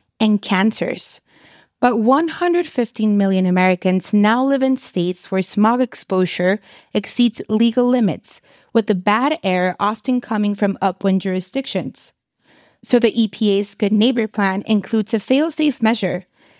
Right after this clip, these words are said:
If these upwind states submit ozone emission plans that are not up to snuff, then the E P A is required to step in. But last year,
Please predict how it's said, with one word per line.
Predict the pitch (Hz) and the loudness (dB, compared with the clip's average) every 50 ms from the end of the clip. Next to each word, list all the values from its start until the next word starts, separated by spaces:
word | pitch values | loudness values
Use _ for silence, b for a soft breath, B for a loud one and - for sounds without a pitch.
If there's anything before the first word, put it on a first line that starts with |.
| b b b | b b b
If | 262 240 214 220 | 0 0 0 2
these | - 233 220 - - | 2 0 2 2 0
upwind | 247 277 269 - 240 220 220 208 | -2 -2 -2 -2 -2 -2 -2 -2
states | - - - 196 196 190 - - | -2 -2 -2 -2 -2 -2 -4 -4
submit | - 208 196 196 196 185 - | -2 0 2 2 2 2 0
ozone | - 220 214 220 196 202 196 | 0 0 0 2 2 0 2
emission | 196 196 190 185 180 - 196 185 180 | 2 2 2 0 0 0 -2 -2 -2
plans | - - 185 185 180 185 175 - - | -2 0 0 2 2 2 0 0 0
that | 202 190 185 | 2 2 4
are | 185 180 | 4 2
not | 185 185 180 196 220 247 285 | 4 4 2 2 2 2 0
up | 330 330 - - | -2 -2 -4 -6
to | - 311 | -8 -8
snuff, | - - 302 294 254 214 240 240 - - b b b b b b b b b | -6 -2 0 0 0 0 -2 -4 -8 -18 b b b b b b b b b
then | - 294 349 359 | -2 0 0 2
the | 359 349 - 240 | 0 0 2 0
E | 233 | -2
P | 202 - 220 208 | 0 0 0 2
A | 202 190 196 | 2 2 0
is | 185 - | 0 -2
required | 202 180 - - 190 185 190 - | -4 -4 -2 -2 0 0 -2 -4
to | - 196 | -8 -10
step | - - - 190 175 - 208 | -10 -6 -6 -6 -4 -2 -2
in. | 208 175 175 160 - _ _ _ _ _ _ _ _ _ _ _ _ _ _ _ _ _ _ _ _ _ _ - | -2 -2 -2 -4 -8 _ _ _ _ _ _ _ _ _ _ _ _ _ _ _ _ _ _ _ _ _ _ -4
But | 214 208 | -2 0
last | 196 196 196 214 262 269 - - - | 2 2 2 0 0 -2 -6 -8 -6
year, | 185 175 175 175 170 | -4 -2 -2 -2 -4